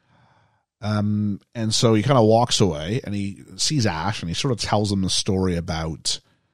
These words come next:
uh, "When I found out I was gonna have a cub." And you get the idea of it as a story that's been shared before.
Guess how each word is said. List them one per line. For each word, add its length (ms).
uh, 400
"When 140
I 20
found 280
out 160
I 80
was 220
gonna 400
have 180
a 40
cub." 320
And 100
you 60
get 100
the 80
idea 140
of 80
it 40
as 100
a 120
story 520
that's 180
been 160
shared 360
before. 500